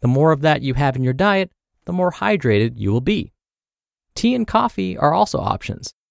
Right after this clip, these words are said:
but make sure you aren't adding too much sugar or cream that would turn a healthy choice into a not-so-healthy choice. So, how much to drink? I've heard all sorts of numbers. Eight glasses a day,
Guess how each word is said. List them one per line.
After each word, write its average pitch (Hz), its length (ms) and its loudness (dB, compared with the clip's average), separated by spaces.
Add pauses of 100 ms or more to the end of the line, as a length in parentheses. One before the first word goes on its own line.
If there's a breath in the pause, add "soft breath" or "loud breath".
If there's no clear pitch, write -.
(180)
but 165 100 0
make 240 180 2
sure 233 220 -2
you 190 160 2
aren't 185 180 2
adding 147 300 0
too - 180 -8
much 104 160 -2
sugar 180 500 0
or 113 140 -2
cream 165 540 0 (160)
that 131 100 2
would 123 80 -2
turn 117 180 2
a 104 40 2
healthy 113 280 0
choice 196 440 0 (260)
into 180 260 0
a 165 200 2 (120)
not-so-healthy 101 720 0
choice. - 380 -8 (960)
So, - 260 0 (540)
how 202 140 4
much - 240 0
to 127 120 0
drink? 101 380 -2 (800)
I've 92 140 -2
heard 104 140 4
all 113 160 4
sorts 160 300 0
of 147 80 -4
numbers. 113 420 0 (480)
Eight 127 260 0
glasses 151 460 2
a 156 80 4
day, 139 300 2